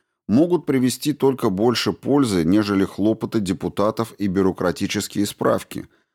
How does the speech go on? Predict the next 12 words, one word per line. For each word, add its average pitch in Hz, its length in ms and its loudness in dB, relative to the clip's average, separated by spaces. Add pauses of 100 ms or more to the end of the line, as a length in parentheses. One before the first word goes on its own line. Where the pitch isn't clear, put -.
(160)
к - 40 -20
которым 113 480 4
обыкновенно 90 640 2
прибегают 80 640 -2
в 80 80 -2
этих 87 240 -6
случаях. - 640 -10 (460)
К - 60 -20
тому 127 300 4
же 151 120 0
подобные 107 520 2
посещения 98 880 0